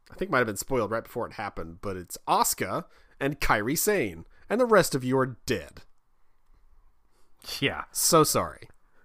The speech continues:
Speaker 2: S-, sorry, uh, w-, women's tag team division. It was fun while it lasted, but all you are irrelevant now. Sky Pirates, Sky Pirates.
Speaker 1: Yeah,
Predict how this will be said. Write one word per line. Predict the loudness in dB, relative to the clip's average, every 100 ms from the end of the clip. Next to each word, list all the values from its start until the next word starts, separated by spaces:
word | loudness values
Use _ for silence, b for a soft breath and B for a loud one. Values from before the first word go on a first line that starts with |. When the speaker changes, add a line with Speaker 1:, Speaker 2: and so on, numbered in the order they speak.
| B B B B B B B B B
Speaker 2:
S-, | -10 -10 -14 B -12
sorry, | 2 6 8 6 2 0
uh, | 0 -2 -6 -14 -18
w-, | -12 -10 -10
women's | -8 -4 -2 -2 -4 -6
tag | -4 -4 -4
team | -6 -8
division. | -8 -8 -8 -8
It | -8
was | -10
fun | -4 -2 -2
while | -2 -2
it | -2
lasted, | -4 -4 -8 -18 -16
but | -14 -14 -16 -20 b b -6
all | -4 -2
you | -2 -2
are | 0 0
irrelevant | -2 -4 -6 -8 -14 -16 -16
now. | -16 -16 -20 b b b b b -20 -20 _ -20 _ _
Sky | -6 0 2 2 0 0
Pirates, | 0 0 -2 -2 -4 -6 -14 -18
Sky | -16 -6 -4 -4 -4 -2
Pirates. | -2 0 -2 -2 -2 -4 -12 -16 -18 _ -20 -20 -20 -18 -16 -12
Speaker 1:
Yeah, | -12